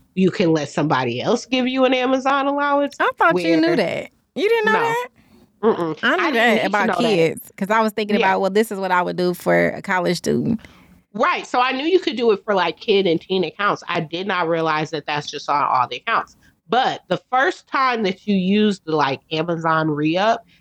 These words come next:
Speaker 1: if you put a hundred dollars in there, they will give you ten. Um,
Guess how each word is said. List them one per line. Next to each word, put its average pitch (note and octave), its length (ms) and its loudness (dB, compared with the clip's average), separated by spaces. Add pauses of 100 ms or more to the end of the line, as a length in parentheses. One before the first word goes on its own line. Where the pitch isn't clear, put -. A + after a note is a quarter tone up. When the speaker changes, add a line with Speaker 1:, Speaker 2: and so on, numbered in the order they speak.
Speaker 1:
if E3 100 0
you G#3+ 200 2
put B3+ 180 -4
a G3 80 0
hundred G#3 400 -4
dollars G3+ 340 2
in A3 140 -2
there, A3 200 2
they F3 260 -2
will F3+ 160 4
give E3+ 260 0
you D#3 160 0
ten. D3+ 340 -2 (460)
Um, F3+ 420 0